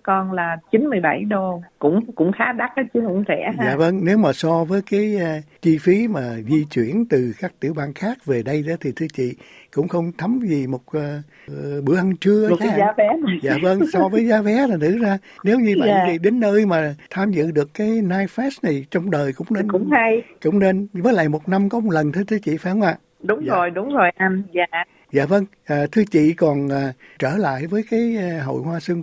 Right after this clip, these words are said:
Speaker 2: Flores thì thưa chị có những cái xe lửa kéo toa theo, có nhiều hình ảnh, có nhiều du khách ngồi trên đó rồi đi xung quanh để, à, à, ngắm, à, hoa đó. Thì
Speaker 1: Dạ.
Speaker 2: cái, cái, cái hoạt động này như thế nào chị? Ngồi trên, à, xe lửa có phải tốn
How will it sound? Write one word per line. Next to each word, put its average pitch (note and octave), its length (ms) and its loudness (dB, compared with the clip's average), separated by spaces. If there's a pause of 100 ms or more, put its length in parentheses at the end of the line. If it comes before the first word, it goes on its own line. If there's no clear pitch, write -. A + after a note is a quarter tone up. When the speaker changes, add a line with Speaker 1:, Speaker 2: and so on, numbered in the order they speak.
Speaker 2:
Flores E3+ 280 -4 (160)
thì B2 300 -4 (160)
thưa E3 160 0
chị C3+ 300 -4
có G#3+ 340 -4
những G#3 140 -2
cái G#3+ 340 -2 (300)
xe E3+ 200 4
lửa D#3+ 420 2 (160)
kéo G#3+ 320 0
toa F3 340 -2
theo, F3 320 -2 (360)
có G#3 80 0
nhiều G#3 220 4
hình C3+ 120 2
ảnh, C3 200 0
có A3+ 100 0
nhiều D3 320 -2
du E3 100 6
khách A#3+ 240 0
ngồi C3+ 280 2
trên E3 140 -4
đó F#3+ 280 -2
rồi D#3 80 -4
đi D3 160 -4
xung F#3 220 -4
quanh F3 320 -2
để, D3 180 -4 (120)
à, D#3+ 180 -4 (200)
à, C3+ 180 -4 (140)
ngắm, B3+ 340 0
à, F#3 80 0 (140)
hoa F3+ 280 0
đó. G3 100 0 (420)
Thì B2+ 460 0
Speaker 1:
Dạ. E3+ 340 2 (120)
Speaker 2:
cái, G3 100 2 (400)
cái, A3 160 -4
cái A3 380 -2
hoạt C#3+ 220 -6
động A#2+ 180 -6
này D#3 120 -2
như D3+ 180 -4
thế A#3 60 0
nào D3+ 260 -2
chị? C#3 200 -2
Ngồi C#3 240 -2
trên, E3+ 280 -2
à, E3 220 -4 (280)
xe F3 200 0
lửa D3 220 0
có - 60 -20
phải F3+ 100 -2
tốn A3+ 140 0